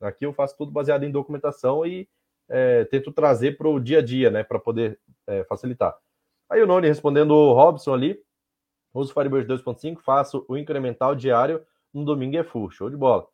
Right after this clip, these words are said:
É, rodo por batch, primeiro local, depois comprimo os ponto N B K e o RAR gerado é o que replico para outro server em local de onde está o meu produção." Aí, ó, então já tem uma, uma forma validada aí do que você queria fazer, que era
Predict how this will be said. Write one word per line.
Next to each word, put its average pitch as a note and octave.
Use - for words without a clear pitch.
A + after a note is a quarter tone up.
É, A#2+
rodo D3
por D3+
batch, E3
primeiro D3
local, D3
depois D3+
comprimo C#3
os B2+
ponto B2+
N B2
B D3
K D#3
e D#3
o E3+
RAR C#3
gerado C3
é B2+
o B2+
que D3
replico D3+
para D#3
outro D3+
server D#3
em D3+
local D#3
de C#3+
onde C#3+
está C#3
o D3+
meu C#3
produção." C#3
Aí, D3
ó, F#2+
então D#3
já C#3
tem C#3+
uma, F#3+
uma D3+
forma D3+
validada C#3+
aí B2+
do C3
que C#3+
você C#3
queria C#3+
fazer, C#3
que -
era A#2